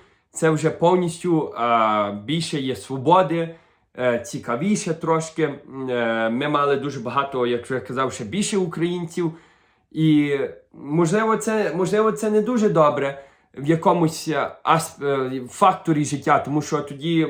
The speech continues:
дитина, е, н-, не вивчає культуру, не вивчає дуже сильно мову, але тоді дитина зберігає свою культуру, і своя культура дуже-дуже важлива. Навіть якщо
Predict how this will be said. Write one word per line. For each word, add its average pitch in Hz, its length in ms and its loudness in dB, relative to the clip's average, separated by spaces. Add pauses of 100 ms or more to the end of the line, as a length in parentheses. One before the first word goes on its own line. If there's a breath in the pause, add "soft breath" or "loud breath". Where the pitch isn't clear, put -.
дитина, 147 580 -2 (360 loud breath)
е, 131 80 -4
н-, 127 480 2 (720)
не 156 120 4
вивчає 156 920 2
культуру, 180 720 2
не 156 120 2
вивчає 143 580 0
дуже 143 260 -4
сильно 143 320 -4
мову, 170 460 0
але 143 160 0
тоді 151 240 -6
дитина 170 380 -2
зберігає 156 560 0
свою 170 560 -2
культуру, 165 600 0
і 123 80 -6
своя 165 300 -4
культура 175 480 -2
дуже-дуже 170 640 -2
важлива. 165 600 -2 (300 loud breath)
Навіть 170 300 0
якщо 185 400 -2